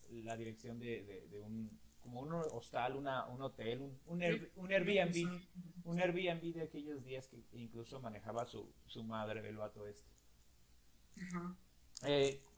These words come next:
Speaker 1: esta película, el director es Alex de la
Speaker 2: Alex
Speaker 1: Iglesia.
Speaker 2: Alex de la Iglesia.
Speaker 1: Es-, esta es su,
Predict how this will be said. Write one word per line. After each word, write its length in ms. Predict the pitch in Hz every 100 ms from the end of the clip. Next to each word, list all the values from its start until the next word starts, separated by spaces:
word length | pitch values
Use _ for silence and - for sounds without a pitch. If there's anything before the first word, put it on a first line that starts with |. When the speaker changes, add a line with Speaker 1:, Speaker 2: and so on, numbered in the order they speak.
| -
Speaker 1:
esta 580 | 135 135 139 - 180 175
película, 760 | 175 151 175 175 180 196 190 185
el 180 | 160 156
director 580 | 143 139 - 165 170 -
es 840 | 175 190 190 190 185 - - - - - - - - -
Alex 260 | 170 165
de 100 | 143
la 80 | 135
Speaker 2:
Alex 120 | -
Speaker 1:
Iglesia. 400 | 139 156 - 135 92 226 - - - - - - 190
Speaker 2:
Alex 160 | 185 196
de 100 | 180
la 80 | 165
Iglesia. 300 | 170 170 - - -
Speaker 1:
Es-, 260 | 151 -
esta 360 | 165 156 - 160
es 80 | 160
su, 600 | - 160 147 131 117 110